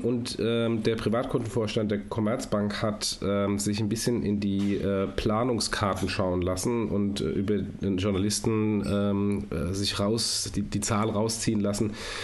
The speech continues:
dass sie mit zweihundertfünfzigtausend Registrierungen, äh, bei ihren Kunden, also nur Commerzbank-Kunden in den ersten Monaten rechnen, was auch immer ersten Monaten heißt. Das würde insofern ungefähr zehn Prozent der Kunden der Commerzbank entsprechen. Ähm,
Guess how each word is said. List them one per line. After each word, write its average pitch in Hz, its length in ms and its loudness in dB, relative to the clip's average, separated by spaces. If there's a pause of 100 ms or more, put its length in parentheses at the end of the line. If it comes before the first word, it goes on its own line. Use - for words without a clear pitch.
(280)
dass 104 140 2
sie 110 60 0
mit 107 140 0
zweihundertfünfzigtausend 107 840 0
Registrierungen, 95 920 0
äh, 95 160 0
bei 90 140 0
ihren 92 320 -2
Kunden, 101 420 -2
also 85 240 0
nur 95 160 0
Commerzbank-Kunden 92 1120 -2
in 85 60 -2
den 90 120 0
ersten 90 340 0
Monaten 92 460 0
rechnen, 78 320 -2
was 90 140 0
auch 85 80 -2
immer 92 140 0
ersten 87 260 0
Monaten 87 420 0
heißt. 87 340 -2 (400)
Das 104 120 0
würde 110 140 2
insofern 113 260 2
ungefähr 113 320 0
zehn 127 320 0
Prozent 110 720 0
der 101 540 2
Kunden 127 440 2
der 95 140 0
Commerzbank 90 560 0
entsprechen. 90 600 -2 (460)
Ähm, 110 340 2